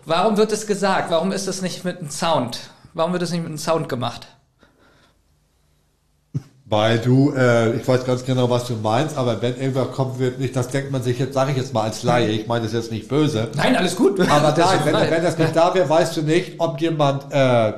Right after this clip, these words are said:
Speaker 2: man muss sagen, er, er muss ja jetzt nicht sagen, ähm, "Oh, ich drück mal die Klinke",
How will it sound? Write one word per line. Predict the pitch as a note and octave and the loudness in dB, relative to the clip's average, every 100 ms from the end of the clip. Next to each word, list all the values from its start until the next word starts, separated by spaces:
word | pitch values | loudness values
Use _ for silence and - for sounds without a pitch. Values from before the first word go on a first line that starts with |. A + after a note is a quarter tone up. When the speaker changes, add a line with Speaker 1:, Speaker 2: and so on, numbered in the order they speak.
| B2 | -6
Speaker 2:
man | C3+ C#3+ | -4 0
muss | G3 F3 | 0 2
sagen, | D#3+ C#3+ A#2+ | 2 2 2
er, | C#3 | -4
er | C#3 C#3 | -4 -4
muss | F3 F3 | -2 -2
ja | |
jetzt | D#3+ D#3 | -2 0
nicht | D3+ - | -2 0
sagen, | D3+ C#3+ C3+ C3+ | 2 2 0 -6
ähm, | C3+ B2 A2+ A2+ A2+ A2 A#2 B2 B2+ | -2 0 0 -4 -10 -10 -10 -8 -4
"Oh, | C#3 | -4
ich | D3+ | -4
drück | - D3 | -6 -6
mal | B2+ A#2+ | -4 -4
die | |
Klinke", | A2+ C#3+ E3+ - C3+ | -4 -4 -4 0 -2